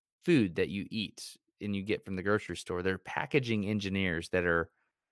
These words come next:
designing machines that can wrap cookies, three, three thousand cookies a minute. You know, there are, all these things are,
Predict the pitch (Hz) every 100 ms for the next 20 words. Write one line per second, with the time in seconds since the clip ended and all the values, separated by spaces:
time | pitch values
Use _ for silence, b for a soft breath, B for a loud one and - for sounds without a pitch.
0 | _ _ - 110 110 117 131 110 - 113
1 | 107 95 95 92 92 104 110 - 120 -
2 | 85 80 - - 110 - _ - - 131
3 | 135 127 113 104 120 110 98 90 90 80
4 | - 90 87 107 104 95 87 _ _ _
5 | _ _ _ _ _ _ _ _ - 117
6 | 175 165 131 - 135 127 104 95 92 90
7 | 87